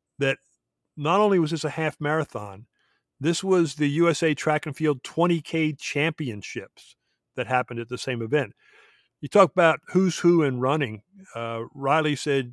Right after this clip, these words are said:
she had a chance to see Des Linden, Molly Seidel, Emily Sisson. Emily was the winner of the, uh, women's twenty K. So great time there. And finally, I mentioned her on Saturday.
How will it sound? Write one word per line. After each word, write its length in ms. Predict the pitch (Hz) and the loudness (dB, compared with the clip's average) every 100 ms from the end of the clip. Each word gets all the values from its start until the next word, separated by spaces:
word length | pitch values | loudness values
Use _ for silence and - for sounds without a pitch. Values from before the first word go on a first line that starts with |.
| - | -12
she 160 | - | -4
had 120 | 135 | -4
a 40 | 123 | -4
chance 220 | 147 131 | -6 -6
to 80 | 123 | -8
see 240 | - 123 | -6 -6
Des 240 | 113 135 123 | 0 0 0
Linden, 540 | 127 185 196 196 190 | 0 2 4 2 2
Molly 320 | 170 151 151 147 | 2 4 4 2
Seidel, 720 | - 139 135 139 160 175 175 - _ _ - | 0 0 2 0 2 2 0 -6 _ _ -6
Emily 280 | 143 156 147 | -2 0 0
Sisson. 480 | - 190 - 160 147 | 2 0 2 -2 0
Emily 260 | 170 165 | -2 -2
was 300 | 135 139 - | -2 -4 -6
the 100 | 127 | -8
winner 380 | 117 139 139 - _ _ _ _ | -4 -4 -6 -10 _ _ _ _
of 240 | 113 110 | -12 -10
the, 240 | 110 110 113 | -10 -8 -10
uh, 40 | - 127 | -10 -10
women's 300 | 127 117 - | -8 -10 -10
twenty 280 | 117 117 | -10 -10
K. 300 | 117 117 110 - _ _ _ _ | -10 -10 -10 -12 _ _ _ _
So 460 | - 127 117 113 - _ _ _ - 117 | -10 -4 -4 -4 -8 _ _ _ -18 -16
great 460 | 104 131 156 190 - | -6 0 0 0 -4
time 340 | 151 147 139 | -2 -2 -2
there. 340 | 156 151 135 - _ _ _ | 0 0 0 -6 _ _ _
And 220 | 143 147 | -4 -4
finally, 760 | - 175 202 220 156 135 131 127 _ _ _ _ _ _ _ _ _ _ _ _ _ _ _ _ _ _ _ - | 0 4 6 6 4 2 -2 -6 _ _ _ _ _ _ _ _ _ _ _ _ _ _ _ _ _ _ _ -8
I 80 | |
mentioned 380 | 127 139 151 175 | -4 -2 -2 -2
her 160 | 185 196 | 0 0
on 140 | 202 | -2
Saturday. 600 | - 147 127 120 127 170 | -4 -4 -2 -4 -6 -10